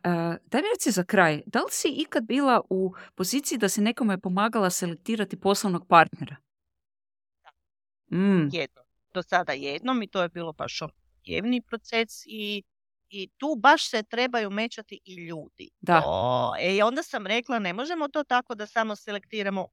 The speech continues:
Speaker 2: ovog vašeg, trebamo i vas." Kak da ja znam jeste meć ako nisam vas?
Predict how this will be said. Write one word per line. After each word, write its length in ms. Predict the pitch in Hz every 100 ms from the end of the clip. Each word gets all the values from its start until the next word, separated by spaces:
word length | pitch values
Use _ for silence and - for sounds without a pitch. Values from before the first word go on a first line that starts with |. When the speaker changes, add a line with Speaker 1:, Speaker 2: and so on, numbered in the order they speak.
| -
Speaker 2:
ovog 360 | 185 175 165 -
vašeg, 340 | 160 160 - _ _ _
trebamo 420 | 180 160 156 143
i 100 | 147
vas." 240 | 165 277 285 - _ _
Kak 180 | - 185
da 80 | 226
ja 120 | 294
znam 180 | 277 277
jeste 240 | 262 -
meć 240 | 262 262 -
ako 180 | 240 233
nisam 380 | 233 233 214
vas? 320 | 196 156 -